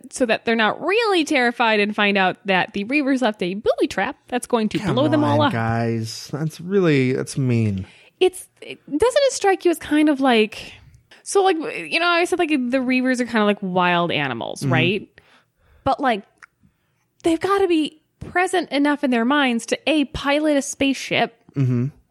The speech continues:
Speaker 1: and B, like, set up a booby trap.
Speaker 2: So what I like to think of them, like, people-sized, messing up their bodies with weird stuff,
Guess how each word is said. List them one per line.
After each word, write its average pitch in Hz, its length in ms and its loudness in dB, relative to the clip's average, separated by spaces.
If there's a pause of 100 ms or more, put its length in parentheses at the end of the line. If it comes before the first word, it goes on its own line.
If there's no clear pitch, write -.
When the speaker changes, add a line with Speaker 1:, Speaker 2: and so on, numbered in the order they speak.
(540)
Speaker 1:
and 247 200 0
B, 294 180 2
like, 247 280 0 (420)
set 277 400 -2
up 277 140 0
a 233 80 2
booby 254 360 0
trap. - 340 -4 (720)
Speaker 2:
So 165 200 -2
what 175 140 2
I 180 160 2
like 214 220 0
to 170 100 2
think 143 200 0
of 127 100 2
them, 113 420 0
like, 117 460 -2 (480)
people-sized, 139 960 0 (320)
messing 143 400 0
up 135 140 -2
their 131 160 2
bodies 120 380 2
with 110 120 -8
weird 113 320 2
stuff, 107 400 -2